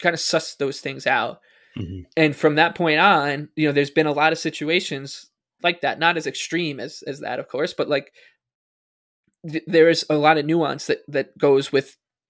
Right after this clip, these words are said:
Speaker 1: car-, uh, rooting for any team, and especially this one. Uh, it's a, it's a small fan base.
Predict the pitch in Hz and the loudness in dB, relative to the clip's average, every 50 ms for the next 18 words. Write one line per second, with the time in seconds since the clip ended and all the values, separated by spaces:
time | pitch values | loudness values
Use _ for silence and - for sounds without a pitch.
0 | _ - - - - - 156 143 143 139 - - 147 135 135 127 135 160 160 156 | _ -18 -16 -12 -4 0 2 2 2 2 2 2 4 4 4 4 6 6 6 6
1 | 151 139 - - 147 147 143 143 139 - _ _ _ - 165 170 170 165 156 - | 6 2 0 0 2 2 2 2 0 -2 _ _ _ 2 4 4 4 2 -2 -4
2 | 139 135 135 147 156 156 _ _ _ _ _ _ _ _ _ _ _ _ _ _ | -8 -8 -6 -6 -8 -10 _ _ _ _ _ _ _ _ _ _ _ _ _ _
3 | _ _ - 170 147 - - 156 147 - 135 131 147 208 202 - - 117 127 120 | _ _ -2 -2 0 2 2 2 2 2 2 2 4 4 2 2 0 -6 -8 -8
4 | - _ _ - - - - _ _ _ _ _ - 143 131 139 139 - - 135 | -8 _ _ -20 -20 -20 -20 _ _ _ _ _ -8 -6 -6 -6 -4 -2 -2 -2
5 | 139 - - 135 - 143 - - 151 147 151 151 - 147 143 139 139 139 139 139 | -2 -2 -4 -4 -2 -2 -2 2 4 4 4 4 4 2 2 2 2 2 2 2
6 | 135 143 139 - - - | 2 2 0 -4 -8 -10